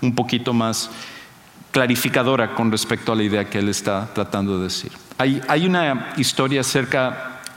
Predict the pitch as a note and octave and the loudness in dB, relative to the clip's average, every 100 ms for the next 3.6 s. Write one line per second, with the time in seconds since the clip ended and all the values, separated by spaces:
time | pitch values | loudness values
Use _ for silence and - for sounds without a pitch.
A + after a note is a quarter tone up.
0 | - B2 C#3 D#3 D3+ B2+ C3 F2+ F2 - | -2 2 4 4 2 2 0 -2 -4 -12
1 | - - - - - - - - - B2+ | -18 -20 -20 -20 -20 -20 -20 -20 -2 2
2 | B2+ A#2+ A#2 A#2 - - - - - C3+ | 4 4 0 -2 -6 -8 -12 -16 -4 2
3 | D3+ F3 F3+ E3+ - | 4 4 2 -2 -6